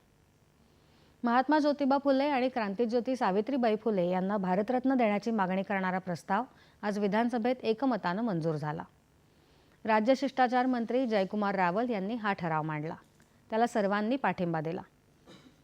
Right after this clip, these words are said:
मुख्यमंत्री दे-, देवेंद्र फडणवीस यांनी केंद्र सरकारकडे पाठपुरावा करून फुले दाम्पत्याला भारतरत्न सन्मान मिळावा, यासाठी प्रयत्न करण्याचं आवाहन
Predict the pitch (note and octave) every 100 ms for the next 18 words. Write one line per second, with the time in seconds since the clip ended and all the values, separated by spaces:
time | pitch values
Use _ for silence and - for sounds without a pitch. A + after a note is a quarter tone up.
0 | _ _ _ _ B3 A#3+ C4+ C#4+ C4+ D4
1 | B3 A3+ - _ - - A3+ A3+ A#3+ B3
2 | A3+ G#3 A3+ B3+ B3+ A#3+ C4+ B3 A3 B3+
3 | B3+ A3 G3+ G3+ G3+ A3+ G#3 F3 G#3+ G3+
4 | G3+ G#3 G#3+ A#3+ B3+ A3 G#3 B3+ A3+ F#3
5 | G3+ F#3+ F#3+ G#3 E3+ E3+ - A#3+ C4 C4+
6 | A#3 G3 F#3+ F3+ F3+ G3+ E3 F#3 F3 -
7 | F#3 A#3 F#3 F3+ F#3+ F#3+ F3+ F3 F#3 G3
8 | F3 F3 F3+